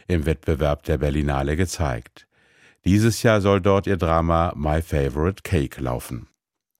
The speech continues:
Um demokratische Wahlen vor Desinformation durch den Einsatz künstlicher Intelligenz zu schützen, streben mehrere große Technologiekonzerne eine gemeinsame Vereinbarung an.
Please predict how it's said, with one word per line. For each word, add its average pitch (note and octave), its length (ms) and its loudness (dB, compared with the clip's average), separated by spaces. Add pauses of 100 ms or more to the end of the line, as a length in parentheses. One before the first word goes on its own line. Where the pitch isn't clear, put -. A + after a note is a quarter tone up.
(460)
Um A#2+ 120 4
demokratische A#2 760 2
Wahlen F2+ 260 2
vor D#2+ 180 0
Desinformation F2 1040 0
durch E2 160 0
den D#2 220 -2
Einsatz E2 440 -2
künstlicher F2 600 -2
Intelligenz D#2+ 680 0
zu - 80 -4
schützen, G#2 580 0 (360)
streben F2 420 0
mehrere F2 460 2
große E2+ 380 -2
Technologiekonzerne F2+ 1300 0 (240)
eine E2+ 240 0
gemeinsame D2+ 640 0
Vereinbarung C#2+ 800 -2
an. B1 320 -10